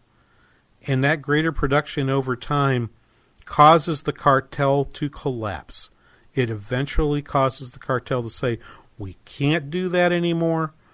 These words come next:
We're gonna have to, we're gonna have to increase, we're gonna have to increase our production,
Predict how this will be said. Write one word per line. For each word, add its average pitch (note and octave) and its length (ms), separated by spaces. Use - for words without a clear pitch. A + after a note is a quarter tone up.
We're A2+ 160
gonna B2 220
have B2+ 300
to, B2 260
we're B2+ 140
gonna C3 180
have B2+ 220
to A#2 260
increase, C#3+ 840
we're C3+ 140
gonna C#3+ 200
have C#3 180
to C#3+ 180
increase C#3 500
our B2 120
production, A#2+ 720